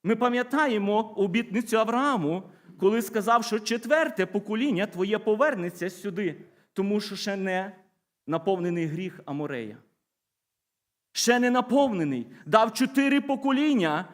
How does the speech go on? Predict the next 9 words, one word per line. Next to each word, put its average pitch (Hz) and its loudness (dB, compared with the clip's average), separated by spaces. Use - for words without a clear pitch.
для 196 6
каяття 220 2
цьому 214 0
народу, 208 2
який 175 -2
жив 185 -4
на 175 -6
цій 185 -6
землі. 185 -6